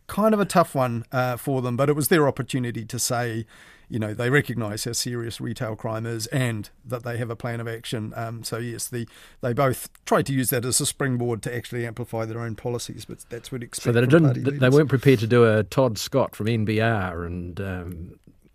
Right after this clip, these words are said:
Speaker 2: you know, try and, uh, citizens arrest a person.
Speaker 1: Well, if I was to be the politician, I'd say that, uh, "Mark, what I'm clearly telling you, uh, here, uh, that the reality is that that's a very different scenario, because
Speaker 2: Yeah.
Speaker 1: the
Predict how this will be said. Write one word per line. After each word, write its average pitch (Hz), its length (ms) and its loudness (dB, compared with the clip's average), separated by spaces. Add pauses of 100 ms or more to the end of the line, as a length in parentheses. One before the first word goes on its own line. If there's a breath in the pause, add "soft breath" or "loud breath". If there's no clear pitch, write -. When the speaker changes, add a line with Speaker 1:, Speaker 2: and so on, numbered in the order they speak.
(180)
Speaker 2:
you 107 120 -2
know, 98 180 -6 (160)
try 107 220 -2
and, 98 180 -2
uh, 98 240 -6
citizens 104 640 0
arrest - 640 0 (240)
a 95 100 -4
person. - 580 -2
Speaker 1:
Well, 180 100 8
if 160 140 6
I 160 60 8
was 180 160 6
to - 60 -2
be 170 80 4
the 139 80 0
politician, 143 540 -2
I'd 135 140 -2
say 156 100 -2
that, 143 240 -6
uh, 135 240 -2
"Mark, 143 320 -2
what 170 100 2
I'm 202 140 4
clearly 170 400 0
telling 165 400 0
you, 135 500 -2
uh, 127 280 -2
here, 135 680 -2
uh, 135 200 2
that 131 180 -8
the 135 80 -4
reality 135 540 2
is 117 200 -2 (260 loud breath)
that 143 120 0
that's 151 180 4
a 156 60 2
very 139 220 2
different 135 260 -2
scenario, 123 600 0
because 113 320 -2
Speaker 2:
Yeah. 120 80 -4
Speaker 1:
the 120 80 -6